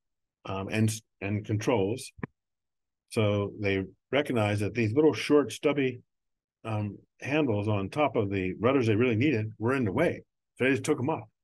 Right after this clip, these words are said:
and never used them, never even knew what they were for, just took 'em off. It was kind of funny, like, well, you need those,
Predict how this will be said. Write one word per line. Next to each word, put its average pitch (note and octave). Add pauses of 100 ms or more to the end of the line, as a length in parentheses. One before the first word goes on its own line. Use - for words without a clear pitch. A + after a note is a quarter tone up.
(400)
and A2+
never C3
used C#3+
them, A2+
never A#2
even B2
knew C3
what B2+
they A#2+
were G2+
for, C3
just A2+
took C#3+
'em D3
off. A2 (460)
It G2
was F#2+
kind A#2
of A2
funny, G#2 (320)
like, G2+ (400)
well, D3
you C#3+
need A#3+
those, -